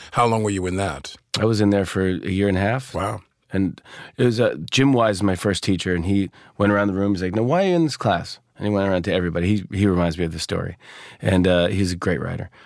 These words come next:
Speaker 2: Now he's worked for Leno, and now he's doing something else. But he goes, uh, "Why are you?" And I go, "I wanna be on Saturday Night Live."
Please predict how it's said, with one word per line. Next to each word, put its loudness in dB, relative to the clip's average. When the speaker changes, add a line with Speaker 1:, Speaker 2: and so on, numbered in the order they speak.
Speaker 2:
Now -4
he's -4
worked -8
for -2
Leno, 0
and 0
now 0
he's -4
doing -6
something -10
else. -8
But 0
he 2
goes, 0
uh, -2
"Why 2
are 4
you?" 2
And 0
I 0
go, 2
"I 2
wanna 0
be 0
on -2
Saturday -2
Night -10
Live." -10